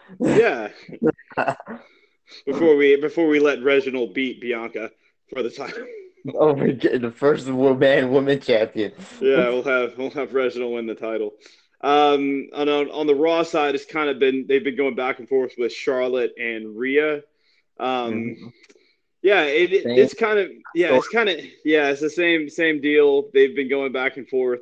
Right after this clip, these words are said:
Speaker 1: I don't know where they're going for it. They've definitely done, done a better job with Bianca's call up than they have with Rhea's.
Speaker 2: Exactly.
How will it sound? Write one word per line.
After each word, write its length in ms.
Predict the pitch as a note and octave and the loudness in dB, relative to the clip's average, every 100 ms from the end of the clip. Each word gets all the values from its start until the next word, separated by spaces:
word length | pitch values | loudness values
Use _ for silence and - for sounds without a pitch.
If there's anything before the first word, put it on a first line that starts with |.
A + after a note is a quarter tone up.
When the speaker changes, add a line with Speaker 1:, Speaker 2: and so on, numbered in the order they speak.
| - | -6
Speaker 1:
I 100 | C3 | -6
don't 140 | B2+ | -4
know 280 | B2+ B2 B2 B2 _ _ - | -4 -4 -4 -8 _ _ 0
where 220 | C3+ C3+ | 4 4
they're 120 | B2 | 2
going 320 | A#2 B2+ B2 | 0 -2 -2
for 180 | B2 B2+ | -4 -2
it. 20 | |
They've 180 | B2+ C3 | -2 0
definitely 320 | D3+ D3+ C#3+ | -2 0 0
done, 320 | C#3+ C#3 - A#2 | 0 -2 -4 -6
done 220 | D3 B2+ | -4 -4
a 40 | |
better 280 | A2 C#3 C3+ | -4 -2 -2
job 360 | A#2+ C3 C3 A#2 | -2 -2 -2 -4
with 140 | B2+ A#2+ - | -6 -6 -12
Bianca's 560 | G#2+ A#2+ B2 C3+ C#3+ C3 | -8 -6 -4 -2 -2 -2
call 320 | - C3+ C3+ | -2 0 0
up 160 | C3 - | 0 -4
than 120 | A#2+ | -6
they 160 | A#2 A2+ | -6 -6
have 240 | A#2 A2+ | -6 -4
with 160 | A2 G2+ | -6 -4
Rhea's. 340 | G#2+ F#2 F2+ - _ _ _ _ _ - | -6 -6 -10 -18 _ _ _ _ _ -4
Speaker 2:
Exactly. 840 | A2 G2+ G#2+ A2+ A2+ G#2 G2+ G#2 | -4 0 2 4 2 2 0 -2